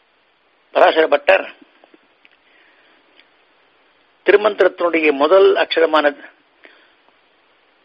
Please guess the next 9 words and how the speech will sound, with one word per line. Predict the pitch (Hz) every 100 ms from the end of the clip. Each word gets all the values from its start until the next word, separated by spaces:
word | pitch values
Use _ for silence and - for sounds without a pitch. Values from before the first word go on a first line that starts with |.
| -
பிரணவத்தை | 185 220 208 -
பத்தி | 151 - 113 - - _ _ _ -
சொல்றார். | 147 135 113 - _ _ _ _ _ _ _ _ _ _ _ _ _ _ _ _ _ _ _ _ _ _ -
பிரணவம்ங்கிறது | 175 196 202 220 185 180 190 214 - _ _
ஓம் | - 156 170 - - _ _
அப்படிங்கிற | 139 135 147 - 320 285 269 - _ _ -
ஒரே | 151
எழுத்துன்னு | 156 143 143 - 151
நாம | 160 139 135 151